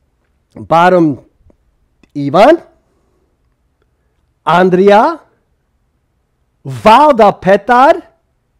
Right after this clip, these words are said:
i Jakov, valjda su bili prije, bili su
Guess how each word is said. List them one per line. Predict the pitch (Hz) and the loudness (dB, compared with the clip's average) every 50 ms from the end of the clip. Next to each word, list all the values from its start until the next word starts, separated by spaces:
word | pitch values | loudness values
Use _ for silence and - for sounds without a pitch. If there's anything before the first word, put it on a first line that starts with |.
| _ _ _ _ _ _ _ _ _ | _ _ _ _ _ _ _ _ _
i | - 185 175 | -10 -6 0
Jakov, | 170 214 247 349 381 - 185 160 131 | 2 2 4 2 0 -2 -6 -4 0
valjda | 170 208 294 381 427 392 226 165 147 156 185 196 _ _ _ _ _ _ _ _ _ | 0 0 0 0 -2 -2 -2 0 0 0 -2 -4 _ _ _ _ _ _ _ _ _
su | _ - - - - - 269 | _ -20 -8 -2 0 0 0
bili | 220 175 - 320 381 427 466 440 294 233 214 220 226 220 - - - - | 0 0 2 4 6 6 6 4 4 2 2 0 0 -2 -6 -12 -20 -14
prije, | - - 302 370 440 480 494 508 466 339 185 156 165 208 254 294 349 - _ _ _ _ _ _ _ _ _ _ _ _ - | -8 -6 -2 2 4 4 4 4 4 4 4 2 4 4 4 2 0 -2 _ _ _ _ _ _ _ _ _ _ _ _ 0
bili | - 381 403 427 427 392 370 359 330 | 2 4 4 4 4 4 4 2 2
su | - - - 226 208 202 240 294 403 381 - - | 0 -2 0 2 4 4 6 4 4 2 0 -4